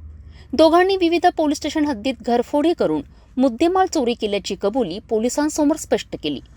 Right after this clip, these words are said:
दोघेही कारंजा लाड येथील परिसरात भाड्याने राहून घरफोडी करण्याचा बेत आखत होते. पोलिसांनी त्यांच्याजवळील चोरीच्या दोन दुचाकी, एक मोबाईल, दहा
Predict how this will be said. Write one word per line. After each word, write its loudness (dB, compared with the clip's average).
दोघेही 2
कारंजा 2
लाड 2
येथील -4
परिसरात -2
भाड्याने 0
राहून 0
घरफोडी 0
करण्याचा 0
बेत 0
आखत -6
होते. -12
पोलिसांनी 4
त्यांच्याजवळील 0
चोरीच्या 0
दोन 0
दुचाकी, -4
एक -4
मोबाईल, -4
दहा 0